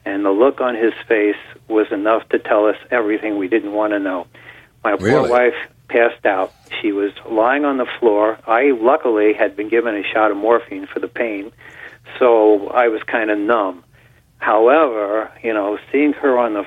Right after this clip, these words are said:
Speaker 1: floor like that was just, oh, heartbreaking. They
Speaker 2: Mm.
Speaker 1: lifted her up, and they put her on the gurney with me, and basically they told me, um, "You have a brain tumor,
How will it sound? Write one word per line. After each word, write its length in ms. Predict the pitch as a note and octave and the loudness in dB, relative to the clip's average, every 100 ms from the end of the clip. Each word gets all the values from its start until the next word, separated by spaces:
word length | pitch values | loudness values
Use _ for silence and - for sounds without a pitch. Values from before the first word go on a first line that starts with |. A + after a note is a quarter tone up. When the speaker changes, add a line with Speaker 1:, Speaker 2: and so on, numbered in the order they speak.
| - | -6
Speaker 1:
floor 260 | B2 B2 B2+ | -4 0 2
like 260 | G#2 F#2+ | 0 -2
that 420 | G#2+ G2+ G2+ G2+ - | -2 -2 -2 -6 -8
was 200 | A2 G#2 - | -6 -6 -10
just, 540 | - A#2+ A2 - - - - _ - | -2 0 0 -2 -14 -14 -14 _ -2
oh, 200 | A#2+ - - - | -2 -2 -10 -10
heartbreaking. 680 | - A2+ - A2 G2 - F2+ _ _ _ - - _ - | -2 -2 -2 -4 -4 -6 -20 _ _ _ -20 -20 _ -6
They 80 | G#2 | -2
Speaker 2:
Mm. 100 | F2+ | 0
Speaker 1:
lifted 320 | C3+ - C3+ | 0 0 -2
her 240 | B2+ A2+ G2+ | 0 0 2
up, 260 | G#2+ - | 0 -2
and 160 | G#2+ G2+ | -14 -14
they 80 | F#2+ | -8
put 200 | - A#2 | -2 0
her 120 | A#2 | 0
on 120 | A#2 | -2
the 60 | G#2 | -4
gurney 360 | A2+ G#2 G2+ | -4 -4 -6
with 220 | F#2+ F#2+ G2 | -6 -8 -8
me, 320 | F#2+ G2 G2+ _ - - _ _ - | -10 -10 -12 _ -20 -20 _ _ -12
and 440 | A2 A2 A2 A2 - _ - | -6 -2 -2 -4 -8 _ -2
basically 520 | A#2 A#2+ C3 - A#2 | 0 0 -4 -2 0
they 160 | A2+ G#2+ | 2 0
told 300 | A2+ G2+ G2+ | 0 -2 -2
me, 360 | G2+ G2+ G2 - | -4 -4 -4 -8
um, 440 | G2+ G2 F#2+ F#2+ _ _ | -12 -10 -12 -18 _ _
"You 260 | A#2+ G#2+ A#2 | -12 -6 -4
have 240 | A2+ G#2+ | 0 0
a 60 | G#2+ | 0
brain 320 | F#2 G#2 G#2 | -4 -6 -6
tumor, 400 | - G2+ F#2+ A2 | -6 -10 -10 -12